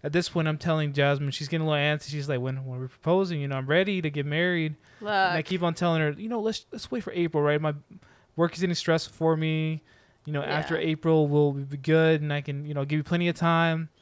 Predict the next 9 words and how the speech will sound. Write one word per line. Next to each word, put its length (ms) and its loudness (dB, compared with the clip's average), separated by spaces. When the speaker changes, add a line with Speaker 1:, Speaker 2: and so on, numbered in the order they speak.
Speaker 2:
I'm 180 -2
thinking, 380 -4
like, 340 -8
what? 360 -4
Speaker 1:
The 120 -2
end 120 2
of 100 2
April, 240 2
Speaker 2:
Third? 60 4